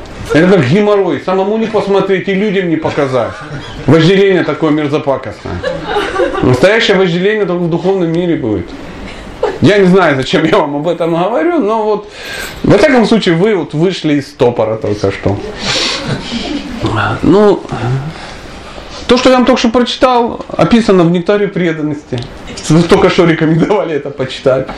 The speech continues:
Я вот вам сказал, вы там можете это найти. Можете там, и будет вам очень интересно. Масса удивительных вещей. У меня, смотрите, какая толстая книжечка есть. Я все это сюда записываю.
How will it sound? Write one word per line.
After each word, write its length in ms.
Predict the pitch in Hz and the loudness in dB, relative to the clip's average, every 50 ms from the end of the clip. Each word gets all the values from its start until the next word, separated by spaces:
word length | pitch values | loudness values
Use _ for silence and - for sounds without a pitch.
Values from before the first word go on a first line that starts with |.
| - - - | -10 -2 2
Я 180 | - 135 165 190 | 4 4 4 4
вот 120 | 202 196 | 4 4
вам 140 | 226 220 214 | 4 4 2
сказал, 400 | 202 - - 220 202 202 214 202 | 2 2 2 2 4 4 4 2
вы 60 | 180 160 | 2 2
там 160 | 180 170 170 | 0 0 0
можете 340 | 165 175 175 185 175 - 175 | 0 -2 -2 -4 -4 -4 -4
это 220 | 175 170 - 185 | -4 -4 -2 -2
найти. 520 | 170 170 160 160 156 - - 156 165 175 - - - - - - - - - - - - - - | -2 0 0 -2 -2 -2 -4 -4 -4 -4 -8 -12 -16 -16 -16 -16 -16 -16 -16 -16 -16 -14 -4 0
Можете 380 | 123 131 131 139 139 - 135 | 2 2 2 2 0 -2 -2
там, 220 | - 135 131 123 131 | 0 0 0 2 2
и 40 | 131 | 2
будет 280 | 127 139 170 190 185 | 2 2 0 0 0
вам 160 | 170 156 160 156 | -2 -2 -2 -2
очень 280 | 147 - - 143 151 | -2 -2 0 0 2
интересно. 580 | 143 139 - - 131 127 123 120 113 - - - - - - - - - - | 0 0 0 -2 -2 0 0 -2 -4 -6 -14 -18 -16 -14 -14 -12 -12 -6 0
Масса 320 | 440 381 - - - 202 | 2 2 2 4 4 4
удивительных 600 | 175 170 165 175 170 170 - - 147 147 143 147 - | 4 4 4 2 2 0 0 0 0 0 0 0 -2
вещей. 400 | 151 151 - - - 220 208 185 | -4 -4 -2 -2 0 0 0 2
У 20 | |
меня, 140 | 156 147 135 | 0 -2 -2
смотрите, 360 | - 147 151 147 139 120 123 | 0 0 0 0 0 -2 -2
какая 280 | 117 120 117 - 113 113 | -4 -4 0 2 2 2
толстая 400 | - 131 123 120 - - 117 117 | 4 2 0 0 2 0 0 0
книжечка 500 | - 139 147 156 147 135 - - - 113 | 2 2 2 2 2 0 -4 -4 -2 -2
есть. 220 | 110 107 104 - | 0 0 -2 -2
Я 80 | 113 113 | -2 -2
все 160 | - 135 127 | 2 2 2
это 140 | 117 127 117 | 2 2 0
сюда 260 | - - 120 127 123 | -2 0 0 0 2
записываю. 580 | 120 127 123 - 147 139 135 - 117 104 104 | 0 0 -2 0 -2 -2 -2 -2 -4 -4 -4